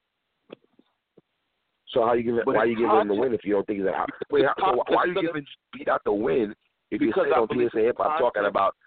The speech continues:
Speaker 1: that he's not gonna
Speaker 2: believe
Speaker 1: outbar J C?
Speaker 2: because
Speaker 1: How
Speaker 2: I
Speaker 1: does this work?
Speaker 2: content, I believe what he says is gonna resonate with me personally more. That's why.
Speaker 1: Is that how you judge battles? What resonates with you more, or if the ma-, if, if,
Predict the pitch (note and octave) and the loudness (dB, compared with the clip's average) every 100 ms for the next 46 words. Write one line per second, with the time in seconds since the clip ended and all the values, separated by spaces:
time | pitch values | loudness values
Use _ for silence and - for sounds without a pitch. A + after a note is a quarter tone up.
0 | C3+ - A2 G#2 G#2+ G#2+ G#2+ - G2+ F2+ | -14 -2 0 0 0 0 0 0 -2 -4
1 | _ - B2 G#2+ F#2 - _ - - - | _ -2 0 2 0 -4 _ -12 -12 -6
2 | A2 G#2+ B2 B2+ D3 A#2+ C#3 A2 G#2 - | -6 -4 -4 0 0 2 0 0 -2 -2
3 | _ _ _ D3 D#3 D3+ - A#2+ _ _ | _ _ _ -4 -4 -6 -10 -10 _ _
4 | A#2+ B2+ C#3+ B2+ G#2+ B2+ C#3 C3+ _ - | -4 -2 -12 -12 -10 -10 -10 -20 _ -8
5 | A#2 - G2 G#2 G#2 F#2+ A2 _ G#2+ - | -8 -8 -14 -12 -12 -6 -8 _ -16 -12
6 | G2 _ G#2 F#2+ - - G#2+ - F#2+ F2 | -14 _ -14 -14 -14 -6 -6 -6 -12 -12
7 | F2+ F#2 F#2+ C#2+ - _ _ _ _ _ | -14 -10 -10 -10 -14 _ _ _ _ _
8 | _ _ _ _ _ _ _ _ _ _ | _ _ _ _ _ _ _ _ _ _
9 | G#2+ A2 - F#2 E2 - _ D#2 G2 F#2+ | -2 -2 -4 -4 -4 -12 _ -4 0 0
10 | G#2 G2 A2 F#2+ G#2+ A#2+ B2 F#2 G2 G2 | 0 -2 -4 0 0 0 -2 -2 -2 -2
11 | G#2 G#2 G2 G2 F#2+ A2+ C#3 - F#2 F2 | -4 -6 -10 -6 -2 -2 -2 -2 0 0
12 | - F2 E2 - E2 - D#2 | -2 -6 -4 -6 -8 -10 -8